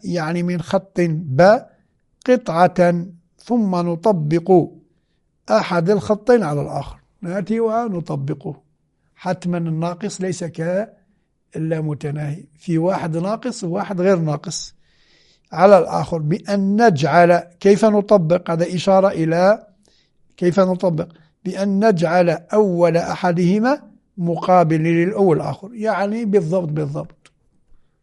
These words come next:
الانطلاقة انطلاقة والامتداد امتداد، كأنك وضعت شيء على كف على كف. وثاني الأول، وثاني، آه، الأول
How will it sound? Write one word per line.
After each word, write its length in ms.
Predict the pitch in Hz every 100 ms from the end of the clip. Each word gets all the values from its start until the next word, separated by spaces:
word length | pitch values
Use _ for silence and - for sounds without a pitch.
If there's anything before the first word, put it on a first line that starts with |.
| _ _ -
الانطلاقة 680 | 175 185 196 196 185 185 175
انطلاقة 600 | 180 190 202 208 247 269
والامتداد 800 | 190 208 185 190 190 190 208 202
امتداد، 600 | 170 151 151 160 170 _
كأنك 680 | 180 170 196 190 160 196 214
وضعت 380 | 175 170 185 -
شيء 240 | - 202
على 220 | 185 185
كف 260 | - 214 -
على 200 | 147 139
كف. 340 | - 147 - _ _ _ _ _ _ _ _ _ _ _ _ _ _ -
وثاني 600 | 170 165 233 262 254 226
الأول، 560 | 208 196 175 196 - _ _ _ _ _ _ _ _ _ _ 185
وثاني، 840 | 151 160 - 202 180 165 160 - -
آه، 300 | 147 143 165
الأول 540 | 147 160 170 220 262